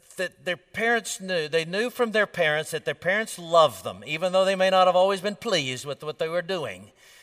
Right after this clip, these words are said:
They knew they loved them anyway, and they knew no matter how far away they wandered, their parents would still love them. And that their parents didn't parent them in absentia, but they were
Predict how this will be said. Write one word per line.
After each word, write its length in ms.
They 120
knew 200
they 160
loved 380
them 240
anyway, 500
and 140
they 100
knew 200
no 160
matter 280
how 140
far 260
away 280
they 160
wandered, 460
their 120
parents 440
would 120
still 420
love 340
them. 140
And 120
that 120
their 100
parents 440
didn't 260
parent 400
them 180
in 120
absentia, 680
but 200
they 140
were 320